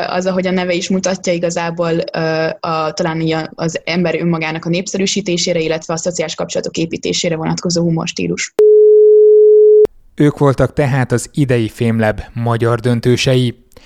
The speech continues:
Speaker 2: Találkozzunk holnap a döntőn, akár élőben az M T A dísztermében, akár a Szertár YouTube csatornáján élő közvetítésben. És hogy mi lesz jövő héten itt a podcastben? Hm.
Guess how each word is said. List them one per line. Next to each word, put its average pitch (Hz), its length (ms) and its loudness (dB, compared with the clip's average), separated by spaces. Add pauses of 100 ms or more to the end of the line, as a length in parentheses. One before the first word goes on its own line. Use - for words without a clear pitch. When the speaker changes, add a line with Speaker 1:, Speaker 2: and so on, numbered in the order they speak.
(160)
Speaker 2:
Találkozzunk 135 640 2
holnap 135 340 2
a 123 60 4
döntőn, 120 580 2
akár 120 360 0
élőben 120 520 2
az 110 120 0
M 123 120 0
T 107 100 -4
A 120 140 2
dísztermében, 117 880 0 (140)
akár 117 360 -2
a 110 60 -4
Szertár 117 560 -2
YouTube 120 420 -2
csatornáján 113 760 -2 (200)
élő 120 260 0
közvetítésben. 123 1160 -2 (560)
És 143 240 -2
hogy 147 260 4
mi 147 260 -6
lesz 175 360 -2
jövő 127 360 2
héten 139 320 2
itt - 160 -2
a 139 60 2
podcastben? 117 800 -2 (160)
Hm. 139 60 -4